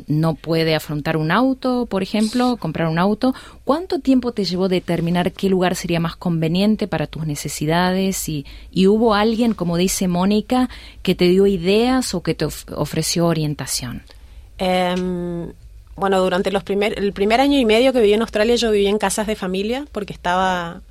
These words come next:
Speaker 2: eh, trabajando como au pair. Fue lo único que yo pude conseguir en ese momento de, de pandemia y,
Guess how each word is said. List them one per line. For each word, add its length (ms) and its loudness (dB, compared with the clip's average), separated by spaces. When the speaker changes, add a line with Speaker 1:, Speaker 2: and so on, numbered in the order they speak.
Speaker 2:
eh, 180 -12
trabajando 460 -4
como 200 -6
au 120 -6
pair. 280 -10
Fue 240 -2
lo 100 2
único 300 0
que 80 -4
yo 140 -4
pude 180 -2
conseguir 320 -6
en 80 -4
ese 160 -6
momento 360 -6
de, 480 -6
de 220 -10
pandemia 600 -4
y, 720 -4